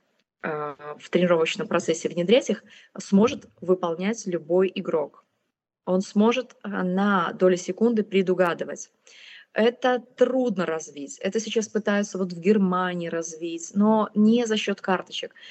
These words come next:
Карточки, блейзы — это, а, разнообразие тренировочного процесса. А, игроки сейчас стали больше тренироваться. Если раньше десятилетние ребята ходили на тренировку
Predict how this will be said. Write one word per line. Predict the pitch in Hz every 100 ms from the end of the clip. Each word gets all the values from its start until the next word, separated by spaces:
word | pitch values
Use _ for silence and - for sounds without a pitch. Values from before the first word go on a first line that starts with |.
| - -
Карточки, | - 233 240 240 185 - - 165 160
блейзы — | 202 220 220 202 - 151 - _ _
это, | 226 254 269 214 165 - _ _ _ -
а, | 190
разнообразие | 190 208 214 185 196 220 226 202
тренировочного | 185 180 175 185 185 185 180 170
процесса. | - 170 - 170 156 - - - _ - - - _ _
А, | 175 165 165 165 165 160 - _ _ -
игроки | 190 202 196 277
сейчас | 277 220 185
стали | - 185 190 185
больше | - 196 185 - 165
тренироваться. | 151 151 147 147 147 - 208 -
Если | 196 196
раньше | 202 233 226 - 175 170 - -
десятилетние | 175 196 - 220 208 202 175
ребята | 180 190 180
ходили | 170 170 175 175
на | 165
тренировку | 160 180 185 190 170 - 156